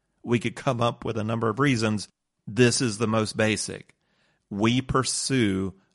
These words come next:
moral holiness because God is holy and because he is God.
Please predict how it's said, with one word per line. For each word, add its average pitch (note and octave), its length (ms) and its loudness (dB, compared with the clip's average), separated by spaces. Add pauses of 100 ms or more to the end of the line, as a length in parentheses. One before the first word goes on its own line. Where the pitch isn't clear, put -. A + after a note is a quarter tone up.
moral A#2 640 2
holiness G2+ 680 0
because G#2 580 -4
God G#2+ 720 2
is G2+ 200 -6
holy F#2+ 640 -2 (880)
and A2 200 -2
because A2 360 -2
he G#2 560 -8
is G#2 220 -10
God. F2 580 -6